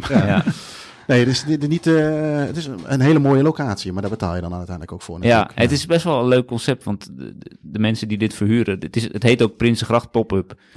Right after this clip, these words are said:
Speaker 2: Ah, oké.
Speaker 1: Dus je kan het voor twee dagen huren, je kan het voor, eh, ik geloof dat er iemand zat die heeft het vier maanden in de zomer gehuurd.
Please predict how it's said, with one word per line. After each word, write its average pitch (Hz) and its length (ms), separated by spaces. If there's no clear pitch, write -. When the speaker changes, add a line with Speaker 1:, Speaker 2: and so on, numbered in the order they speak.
Speaker 2:
Ah, 113 80
oké. 92 80
Speaker 1:
Dus 95 180
je 107 140
kan 110 160
het 104 120
voor 107 180
twee 110 200
dagen 104 320
huren, 101 220
je 98 60
kan 101 140
het 98 120
voor, 98 400
eh, 58 140
ik 80 240
geloof 98 220
dat 92 140
er 85 80
iemand 95 240
zat 98 160
die 98 100
heeft 95 120
het - 100
vier 101 220
maanden 98 300
in 95 60
de 98 60
zomer 101 340
gehuurd. 92 440